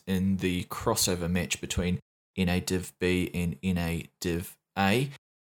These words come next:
Uh, and this was a five nil win to Blackwatch. They really did come back and show the difference, uh, between,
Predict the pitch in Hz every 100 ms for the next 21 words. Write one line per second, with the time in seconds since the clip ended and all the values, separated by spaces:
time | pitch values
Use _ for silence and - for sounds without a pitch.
0 | - 98 92 - 98 98 151 - 104 -
1 | 123 - 107 95 90 92 92 98 95 90
2 | 85 85 - - 98 104 - 82 - -
3 | 87 - - - - 113 101 104 101 98
4 | 101 98 - - 95 92 90 - 95 90
5 | 87 85 - 101 92 92 87 - 85 92
6 | 82 - - - 90 90 - - - 95
7 | 92 90